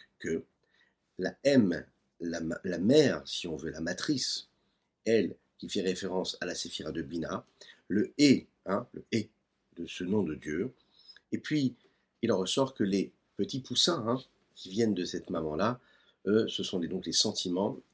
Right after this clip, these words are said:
qui naissent de cette réflexion-là, de cette Bina, de cette, de ce développement-là, qui correspond au nom, au, à la lettre Vav du nom de Dieu. Alors, comme dans la vie de tous les jours, vous savez, parfois le père et la mère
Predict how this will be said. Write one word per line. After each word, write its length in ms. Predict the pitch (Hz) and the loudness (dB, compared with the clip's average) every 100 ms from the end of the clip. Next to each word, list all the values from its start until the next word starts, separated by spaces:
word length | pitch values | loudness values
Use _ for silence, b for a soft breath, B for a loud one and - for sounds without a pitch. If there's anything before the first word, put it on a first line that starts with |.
| - | -10
qui 120 | - | 2
naissent 320 | 131 143 - | 4 4 0
de 60 | 80 | -4
cette 180 | 85 76 | -4 -4
réflexion-là, 680 | 78 - - 73 87 233 - _ _ | -6 -12 -10 -4 -2 -2 -4 _ _
de 60 | - | -12
cette 200 | 69 69 | -12 -10
Bina, 340 | - 95 196 | -2 -2 -2
de 60 | - | -4
cette, 200 | - 69 | -8 -10
de 120 | 71 | -12
ce 200 | - - | -12 -12
développement-là, 680 | 80 71 73 - 65 76 202 _ B B B B | -10 -10 -12 -12 -6 -6 -6 _ B B B B
qui 100 | - | -10
correspond 420 | 98 92 87 - | -4 -2 -2 -2
au 80 | 95 | -2
nom, 200 | 85 98 - | -2 -4 -6
au, 220 | 90 80 - | -4 -2 -2
à 80 | |
la 100 | 85 | -4
lettre 260 | 85 85 - | -4 -8 -8
Vav 220 | - 95 | -6 -6
du 100 | - | -8
nom 120 | 80 80 | -12 -12
de 120 | 64 | -14
Dieu. 160 | - _ _ _ _ _ _ _ - B B B B | -20 _ _ _ _ _ _ _ -20 B B B B
Alors, 280 | 120 - - - _ _ _ - - | 6 6 -2 -20 _ _ _ -14 0
comme 140 | 131 | 4
dans 120 | 117 | 6
la 60 | 107 | 4
vie 120 | 117 | 2
de 80 | 104 | 0
tous 120 | - | 0
les 80 | 90 | -2
jours, 120 | 110 | -2
vous 60 | 110 | -4
savez, 340 | - 90 - | -2 0 0
parfois 560 | - 95 - 107 90 90 | -4 -10 -2 2 4 2
le 100 | 90 | 0
père 180 | 98 95 | 0 0
et 60 | 95 | 2
la 120 | 90 | 2
mère 300 | 101 95 | 2 0